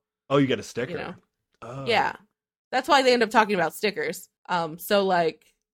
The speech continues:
Speaker 2: you might buy a bunch to try to get a particular sticker. You know, that's
Speaker 1: Oh,
Speaker 2: kind of
Speaker 1: okay.
Speaker 2: the, the why this bread exists.
Speaker 1: But it's like a pre-packaged, like, bread or, like, sandwich, right?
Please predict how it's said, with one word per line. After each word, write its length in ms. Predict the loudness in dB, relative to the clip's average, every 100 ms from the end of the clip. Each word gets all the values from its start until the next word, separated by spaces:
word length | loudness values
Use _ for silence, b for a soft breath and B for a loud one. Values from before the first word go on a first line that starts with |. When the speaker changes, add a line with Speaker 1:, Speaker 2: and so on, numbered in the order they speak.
| -8
Speaker 2:
you 80 | -4
might 240 | -4 2
buy 180 | 4 6
a 140 | 4
bunch 320 | 4 2 2 -6
to 100 | -8
try 240 | -2 0
to 80 | 0
get 220 | -2 -4
a 60 | -4
particular 540 | -8 -10 -10 -10 -10
sticker. 500 | -12 -14 -16 -14 -18 -18
You 100 | -16
know, 240 | -14 -14
that's 140 | -14 -12
Speaker 1:
Oh, 240 | -10 -8
Speaker 2:
kind 160 | -8 -10
of 120 | -12
Speaker 1:
okay. 100 | -14
Speaker 2:
the, 240 | -12 -12 -14
the 80 | -10
why 200 | -4 -4
this 180 | -4 -14
bread 220 | -12 -10
exists. 420 | -10 -4 -2 -2 -2
Speaker 1:
But 100 | 0
it's 120 | 0
like 100 | 0
a 60 |
pre-packaged, 1040 | -2 -4 -4 -4 -4 _ -10 -10 -10 -14 -14
like, 160 | -16 -16 _
bread 320 | -12 -10 -10
or, 120 | -12
like, 220 | -14 -18
sandwich, 640 | -20 -20 -18 -18 -20 -20 -20 -20
right? 220 | -20